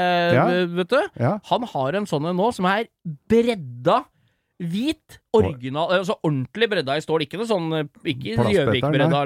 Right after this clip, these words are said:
Speaker 2: liksom.
Speaker 1: Nei.
Speaker 2: Unnskyld til dere på Gjøvik, altså, men, eh, du
Speaker 1: Ja.
Speaker 2: kan si hva du vil om
Speaker 1: Jeg
Speaker 2: stålplass.
Speaker 1: skal til Gjøvik i morgen,
Speaker 2: Ja,
Speaker 1: så
Speaker 2: du
Speaker 1: ikke
Speaker 2: skal
Speaker 1: kom
Speaker 2: det.
Speaker 1: med den.
Speaker 2: Nei, så der, den er ordentlig brei, med
Speaker 1: Ja.
Speaker 2: ordentlig kjolepakke fra en eller annen sånn stylingleverandør,
Speaker 1: Ja, ja.
Speaker 2: og den skal han selge for to hundre og tjueni tusen, og den ligger på Finn, den er hvit,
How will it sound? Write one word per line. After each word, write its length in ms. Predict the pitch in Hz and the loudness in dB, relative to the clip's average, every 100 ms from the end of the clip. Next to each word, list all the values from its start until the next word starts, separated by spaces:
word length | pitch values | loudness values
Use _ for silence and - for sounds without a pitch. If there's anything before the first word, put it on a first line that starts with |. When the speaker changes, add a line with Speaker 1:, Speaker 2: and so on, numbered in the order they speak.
| 139 | -2
Speaker 2:
liksom. 200 | 208 220 | -2 -2
Speaker 1:
Nei. 120 | - | 0
Speaker 2:
Unnskyld 220 | 131 143 170 | 0 0 -2
til 80 | 214 | -2
dere 120 | 123 | 0
på 80 | 139 | 0
Gjøvik, 240 | 120 120 208 | 0 0 -4
altså, 240 | 170 127 | -4 -4
men, 240 | 123 123 | -4 -2
eh, 200 | 123 117 113 107 | -2 -4 -6 -6
du 80 | - | -2
Speaker 1:
Ja. 40 | |
Speaker 2:
kan 100 | 95 | -2
si 120 | 113 135 | 0 -2
hva 120 | 196 | 0
du 60 | |
vil 100 | 185 139 | 0 -2
om 60 | |
Speaker 1:
Jeg 60 | - | -2
Speaker 2:
stålplass. 280 | 120 107 90 | 0 0 0
Speaker 1:
skal 160 | 117 | -2
til 160 | - 127 | -2 2
Gjøvik 400 | 151 120 92 - | 4 4 2 -2
i 40 | |
morgen, 200 | 120 104 | -2 0
Speaker 2:
Ja, 80 | 143 | 0
Speaker 1:
så 40 | 202 | 0
Speaker 2:
du 40 | |
Speaker 1:
ikke 120 | 131 226 | 0 0
Speaker 2:
skal 60 | |
Speaker 1:
kom 160 | 214 120 | 0 -2
Speaker 2:
det. 80 | 151 | -2
Speaker 1:
med 0 | |
den. 180 | 127 151 | -4 -2
Speaker 2:
Nei, 240 | 165 233 - - | -2 -2 -8 -4
så 140 | 240 | 0
der, 160 | 233 240 | 0 0
den 160 | 233 247 | -2 -2
er 80 | 247 | -2
ordentlig 400 | 185 175 226 208 | -2 0 0 2
brei, 320 | 208 277 302 _ - | 2 -2 -8 _ 0
med 100 | 117 | 2
Speaker 1:
Ja. 120 | 180 180 | 2 2
Speaker 2:
ordentlig 460 | 165 147 - 226 | -2 -4 -6 -6
kjolepakke 580 | 247 175 127 123 - 190 | 0 0 0 -4 -2 -2
fra 140 | 185 175 | 0 0
en 160 | 156 | 0
eller 60 | 170 | 0
annen 140 | 151 | -2
sånn 180 | 156 151 | -2 -4
stylingleverandør, 880 | - 143 120 117 131 135 131 117 131 - | -2 -2 -2 -2 -2 0 2 4 4 4
Speaker 1:
Ja, 40 | |
ja. 60 | 165 | 2
Speaker 2:
og 80 | 165 | -2
den 160 | 170 175 | -4 -4
skal 160 | - | -6
han 20 | 226 196 | -4 -4
selge 160 | 208 285 | -4 -6
for 80 | - 180 | -8 -8
to 240 | - 226 | -4 -2
hundre 300 | 226 170 139 | 0 0 -2
og 40 | 160 | -2
tjueni 360 | 190 185 165 180 | -2 -2 -2 -2
tusen, 320 | 147 202 277 - - _ | -4 -2 -4 -6 -20 _
og 60 | 160 | -2
den 140 | 190 | 0
ligger 220 | 156 135 151 | 0 -2 0
på 160 | 208 | -2
Finn, 180 | 240 311 202 | -2 -4 -4
den 140 | 151 | -2
er 100 | 185 | 0
hvit, 220 | 202 254 | -2 -4